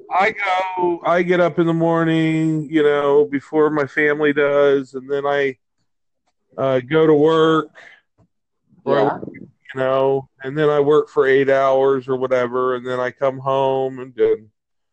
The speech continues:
Speaker 1: uh, play,
Speaker 2: Uh, yeah.
Speaker 1: you know, that, that kind of stuff.
Speaker 2: Yeah, daily plan.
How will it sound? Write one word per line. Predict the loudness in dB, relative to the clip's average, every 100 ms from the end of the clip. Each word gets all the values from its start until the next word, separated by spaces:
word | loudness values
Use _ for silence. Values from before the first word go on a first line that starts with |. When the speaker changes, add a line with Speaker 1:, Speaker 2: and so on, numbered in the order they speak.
| _ _ _ _ _ _ _ _ _ -6
Speaker 1:
uh, | -2 -2 -2
play, | 0 2
Speaker 2:
Uh, | 4 2 -2
yeah. | -10 -10 -20 -20 -20 _ -20 -14
Speaker 1:
you | -8 -6
know, | -2 -2 -2
that, | -6 -10
that | -8 -4
kind | -2
of | -2
stuff. | -4 -6 -6 -10 _ _ _ _ _ _ _ _ -10
Speaker 2:
Yeah, | 0 2 2
daily | 2 0 -2
plan. | -4 -6 -8